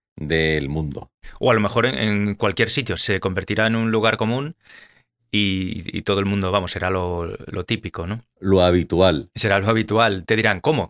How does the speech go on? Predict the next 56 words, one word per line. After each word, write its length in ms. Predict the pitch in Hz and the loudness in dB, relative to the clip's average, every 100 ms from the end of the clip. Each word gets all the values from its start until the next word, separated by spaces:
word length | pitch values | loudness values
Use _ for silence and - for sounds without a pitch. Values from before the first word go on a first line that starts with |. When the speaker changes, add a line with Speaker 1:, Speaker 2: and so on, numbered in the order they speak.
| - | -6
Speaker 2:
No, 200 | 95 - - - - | -10 -10 -12 -16 -10
no, 220 | 90 98 | -8 -6
la 120 | 90 | -6
tuya 260 | - 101 151 | -6 -4 -2
no, 280 | 170 156 120 | -2 -2 -2
no 160 | 127 | -2
es 100 | 139 | -2
de 80 | 147 | -2
salmón". 260 | 147 - 95 | 0 2 4
Speaker 1:
¿No 60 | 101 | 6
lleva 160 | 117 | 4
sa-, 160 | 113 - | 2 0
no 80 | 92 | 2
Speaker 2:
O 40 | 107 | 4
sea, 100 | 143 | 6
Speaker 1:
es 60 | |
de 20 | |
Speaker 2:
no, 0 | |
no 40 | 151 | 6
Speaker 1:
salmón? 80 | 156 | 6
Speaker 2:
lleva 160 | 240 233 | 4 4
salmón, 320 | 202 190 277 | 2 2 0
no 80 | 294 | 0
lle-, 180 | 220 226 | 2 2
no 120 | 208 | 2
lleva 420 | 214 226 233 226 | 2 2 2 2
cebolla, 380 | - 226 269 247 | 0 0 0 0
pero, 220 | 139 120 | 0 -2
pero 180 | - 101 | 0 -2
¿qué, 200 | - - | -2 -4
en 80 | 98 | -2
qué 100 | 123 | -2
mundo 240 | 156 131 | 0 0
vives? 380 | 90 170 160 - | 0 0 0 -2
¿Quién 180 | - 107 | -4 -4
eres? 200 | 180 147 | 0 0
Speaker 1:
Pero 120 | 67 | 0
vamos. 320 | 62 104 139 - _ _ | 2 4 2 0 _ _
Sí, 320 | - - - 120 | -2 0 2 2
sí, 180 | 135 123 | 2 4
sí, 160 | 139 | 2
sí, 180 | 123 113 | 2 -2
sí. 340 | - 117 160 _ _ _ _ _ _ | 0 -2 -2 _ _ _ _ _ _
No 100 | 95 113 | 0 2
estás 300 | - 135 143 | 4 2 4
en 100 | 123 | 6
la 100 | 95 | 6
onda. 260 | 127 113 82 | 6 2 -2
Speaker 2:
No 120 | 113 117 | 0 0
estás. 320 | 127 131 110 | 0 0 0
<laughs> 240 | 120 - - - - - - - - - - - - - - - | -2 -6 -8 -8 -4 -4 -2 -6 -10 -14 -14 -14 -10 -8 -8 -2
Será 240 | 113 113 | 2 4
revolucionario 760 | 135 143 131 120 113 127 135 101 | 4 4 2 2 2 4 4 2
no 100 | 110 | 0
echarle 380 | 117 120 110 104 | 0 0 2 0
salmón 520 | 104 98 110 98 | 0 0 0 -2